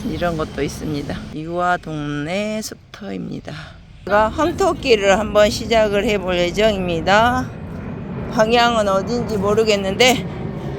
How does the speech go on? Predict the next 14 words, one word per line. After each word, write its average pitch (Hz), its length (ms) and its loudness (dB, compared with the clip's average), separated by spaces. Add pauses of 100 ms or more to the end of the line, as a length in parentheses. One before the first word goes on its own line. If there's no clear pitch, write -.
(360)
일단 226 440 2
집 220 280 -4
위에 233 360 4 (1160)
가장 226 480 4
가까운 226 640 2
곳에 196 300 -4
있네요. 196 640 0
바로 190 300 0
남문교회가 175 840 -2
집인데 175 680 -4 (800)
여기는 220 580 0
체육공원보다는 214 1000 -2
좀 208 200 0
작아요. 180 540 2